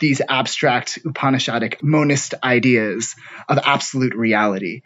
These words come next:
That's even when they begin to say, you know, "You can devote yourself to absolute reality or you can devote yourself to me, but they're both the same thing and devoting yourself to me is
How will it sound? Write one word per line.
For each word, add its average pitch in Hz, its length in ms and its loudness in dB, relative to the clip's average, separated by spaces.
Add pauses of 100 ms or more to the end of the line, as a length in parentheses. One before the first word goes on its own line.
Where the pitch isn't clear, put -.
(100)
That's 165 240 4
even 160 300 6
when 143 260 6
they 143 140 6
begin 120 360 4
to 120 160 0
say, 233 300 4
you 156 180 4
know, 147 120 6
"You 135 220 4
can 127 340 2 (140)
devote 190 340 4
yourself 170 240 4
to 147 160 -2
absolute 135 440 0
reality 123 580 4 (200)
or 180 140 8
you 170 80 8
can 180 120 6
devote 151 260 4
yourself 131 320 0
to 131 100 0
me, 151 420 6 (240)
but 165 140 2
they're 202 120 6
both 226 260 6
the 180 100 6
same 170 360 4
thing 156 180 4
and 143 80 4
devoting 135 360 4
yourself 117 340 0
to 113 80 -2
me 113 220 4
is 98 180 -2